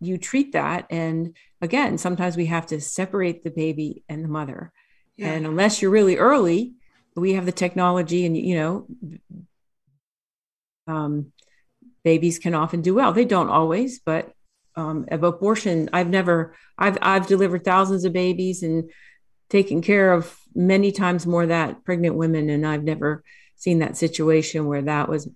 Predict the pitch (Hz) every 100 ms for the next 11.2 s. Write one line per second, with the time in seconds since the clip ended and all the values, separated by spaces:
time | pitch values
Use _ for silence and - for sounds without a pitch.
0 | - 151 147 143 - _ _ _ _ 165
1 | 139 151 - 151 147 143 156 139 143 -
2 | 160 147 - 151 147 143 139 - 82 -
3 | - _ _ _ _ _ - 214 170 175
4 | _ _ _ _ - _ _ _ _ -
5 | - 285 277 269 - _ _ _ _ _
6 | - 254 269 320 302 330 - 403 392 381
7 | 285 262 233 220 - - 226 226 - 240
8 | 240 240 233 247 226 196 208 226 240 240
9 | 208 247 214 - 208 196 190 226 208 202
10 | 190 196 214 220 190 190 202 202 202 196
11 | 190